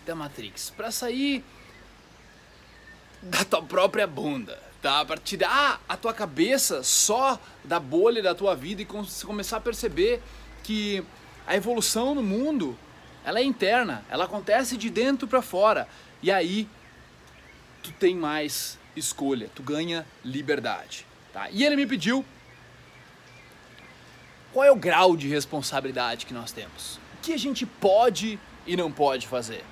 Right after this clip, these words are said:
Cara, o grau de responsabilidade que nós temos, I have no idea. Eu não tenho ideia, tá? Porque a, a única coisa que eu sei é que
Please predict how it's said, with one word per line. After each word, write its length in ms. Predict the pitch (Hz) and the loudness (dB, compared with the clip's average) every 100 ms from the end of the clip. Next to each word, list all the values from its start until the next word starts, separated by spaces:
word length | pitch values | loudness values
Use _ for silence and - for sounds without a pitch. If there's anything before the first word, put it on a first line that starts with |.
| - - - - - - - - | -20 -20 -18 -18 -18 -18 -18 -2
Cara, 280 | - 247 123 - - - | 6 6 6 -4 -14 -8
o 60 | 208 | -8
grau 480 | 147 185 170 247 240 | 6 6 8 6 6
de 120 | 180 | 2
responsabilidade 840 | 196 - 175 - 170 147 139 175 | 0 0 -4 -2 -2 0 0 0
que 80 | - | -2
nós 180 | 156 127 | -4 -4
temos, 520 | 151 185 170 113 - - - - - - | -4 -4 -4 -4 -4 -6 -8 -10 -10 -2
I 140 | 175 170 | 0 2
have 200 | 165 147 | 0 0
no 320 | 151 151 147 | 0 2 2
idea. 340 | 131 123 117 - - - - - - | 2 0 -4 -6 -6 -6 -6 -8 -4
Eu 180 | 160 175 | -2 -2
não 140 | 175 | -2
tenho 180 | 160 180 | -4 -2
ideia, 400 | 147 135 165 202 - - - | 0 2 2 0 -4 -18 -8
tá? 220 | 120 127 135 | -4 -4 -4
Porque 240 | 202 208 214 | -8 0 2
a, 160 | 208 - - - - - - - - 196 | 2 -4 -20 -20 -20 -18 -18 -10 -6 -4
a 60 | 226 | -2
única 320 | 269 359 349 | 0 0 -2
coisa 260 | 240 262 - | -2 -4 -4
que 200 | - 190 | -4 0
eu 160 | 156 | 0
sei 500 | 135 - 160 196 131 - - - - | 0 -4 0 0 -2 -10 -20 -20 -12
é 80 | 147 | -10
que 420 | - 180 175 165 | -10 -10 -8 -10